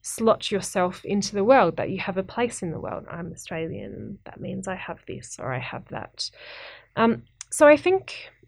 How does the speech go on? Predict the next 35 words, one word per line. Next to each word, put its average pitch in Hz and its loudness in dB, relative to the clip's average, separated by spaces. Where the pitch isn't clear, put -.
look, 262 -2
I 277 8
think 294 4
that - 4
the 220 4
ideas 196 4
of 190 -2
internationalism 185 -2
are 175 2
really 175 2
quite - -8
beautiful, 277 -2
this - -8
overarching, 185 0
we're 180 4
all 175 4
humans 175 2
and 175 -2
we 170 -2
can 180 -8
put 180 -4
our 165 2
differences 185 -4
aside. 269 -4
Um, 214 2
but 247 4
I 254 6
don't 302 6
think 349 2
that's - 0
necessarily 196 2
has - -6
to 196 -8
be 196 0
exclusive 185 -2